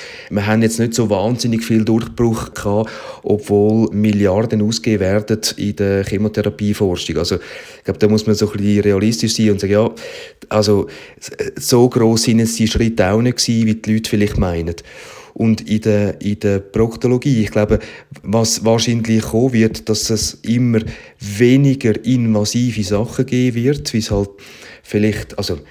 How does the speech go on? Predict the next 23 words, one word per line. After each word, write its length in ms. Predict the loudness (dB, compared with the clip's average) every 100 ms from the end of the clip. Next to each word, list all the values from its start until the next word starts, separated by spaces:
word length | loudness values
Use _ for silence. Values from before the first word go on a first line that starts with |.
| -20 -20 -14
wir 200 | -4 0
haben 160 | 2
das 140 | 0 0
zwar 160 | 0
auch, 260 | 2 0 -2
auch 240 | -2 -2 -4 -8
bis 120 | -4 0
jetzt 260 | -2 -2
auch 280 | -2 2 2
alles 200 | 2 2
schon 120 | 0 -2
durch 280 | 0 0 -2 -14 -18 -6
experimentiert. 1200 | -4 -4 -2 0 2 0 -2 -2 2 2 0
Für 240 | -2 -2 -2
die 180 | -2 -2
Inkontinenz 840 | -2 -2 -2 0 0 0 0 -2
hat 180 | -4 0
man 140 | -2 -2 -14 -20 -4
irgendwelche 480 | -2 2 0 0 0
Silikonküsse 1000 | 0 0 2 2 2 0 0 -2 -2 -4
gesetzt 560 | 0 0 0 -4 -6
und, 220 | -2 -2 -2
und 240 | -4